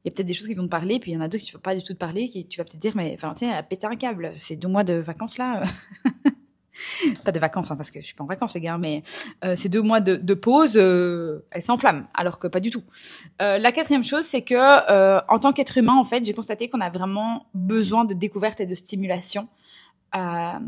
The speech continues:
j'ai remarqué que quand je m'ennuie ou quand je suis trop dans une espèce de routine ou quoi, bah, ça va pas. Ça va pas. Euh, mon être à moi, il est pas, euh,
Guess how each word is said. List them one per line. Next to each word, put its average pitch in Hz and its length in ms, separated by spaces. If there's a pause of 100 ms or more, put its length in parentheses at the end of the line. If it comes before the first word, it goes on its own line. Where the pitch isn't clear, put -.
(160)
j'ai 185 140
remarqué 190 340
que 175 640
quand 214 140
je 185 100
m'ennuie 202 460
ou 220 80
quand 202 100
je - 80
suis - 80
trop - 180
dans 196 200
une 185 120
espèce 180 260
de 185 60
routine 202 460
ou 175 40
quoi, 220 220
bah, 170 540
ça 190 140
va 175 80
pas. - 240 (420)
Ça 202 120
va 180 100
pas. 202 320
Euh, 190 40
mon 190 360
être 208 420
à 180 80
moi, 185 380
il 190 160
est 180 60
pas, 202 360
euh, 175 220